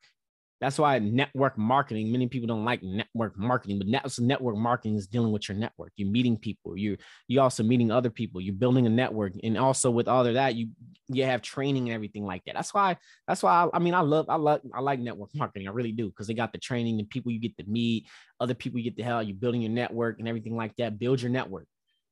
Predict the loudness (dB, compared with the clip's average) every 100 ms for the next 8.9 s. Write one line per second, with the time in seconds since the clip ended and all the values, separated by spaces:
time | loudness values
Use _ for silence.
0 | _ _ _ _ _ _ -6 2 4 6
1 | 6 6 4 4 4 2 -4 -2 0 2
2 | 2 0 0 0 -2 -2 -2 -6 -12 -20
3 | _ _ _ -4 -4 -4 -10 -4 -4 -2
4 | 0 0 0 -8 -4 -6 -2 0 2 2
5 | 0 0 0 -2 -2 -4 -6 -10 -20 _
6 | _ _ _ _ _ _ _ _ _ _
7 | _ _ _ -10 -6 -6 -6 -10 _ _
8 | _ _ _ _ _ -4 0 0 -2